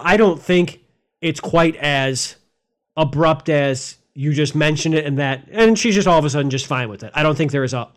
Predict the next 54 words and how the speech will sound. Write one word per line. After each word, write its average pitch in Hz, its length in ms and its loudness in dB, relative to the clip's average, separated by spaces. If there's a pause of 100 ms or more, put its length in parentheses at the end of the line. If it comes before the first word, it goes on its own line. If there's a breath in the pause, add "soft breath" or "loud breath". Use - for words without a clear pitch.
(120)
all 139 240 0
of 123 80 -2
a 123 80 -2
sudden. 107 500 -6
I 139 100 -2
think 143 240 -4
all 147 140 0
of 135 80 -4
a 139 40 -6
sudden's 135 320 -2
been 123 120 -6
happening 123 600 -6
ever 139 260 -6
since 123 500 -8 (380)
she's 139 320 -2
known 123 300 -4
that. 90 180 -18 (340)
Ever 156 180 -2
since 156 180 -4
she's 156 180 -4
known 165 180 0
she 147 140 -6
fell 175 240 0
in 165 60 0
love 165 140 0
with 135 140 -4
Rand, 143 360 -2 (220 soft breath)
she's 185 260 0
been 156 200 -2
going 156 260 2
through 143 120 -6
the 143 40 -4
back 139 240 -4
of 131 60 -8
her 135 80 -4
mind, 131 320 -4 (300 soft breath)
"Yeah, 131 280 0
but, 120 240 -6
yeah, 131 260 -4
but, 117 220 -12
yeah, 131 240 -2
but - 200 -10 (180)
I'm 139 140 -6
gonna 131 100 -4
have 120 80 -8
to 123 80 -12
share 131 340 -6
him. 110 240 -14 (400)
I'm 139 100 -6
gonna 131 100 -4
have 120 80 -8
to - 80 -14
share 139 320 -2
him, 107 220 -14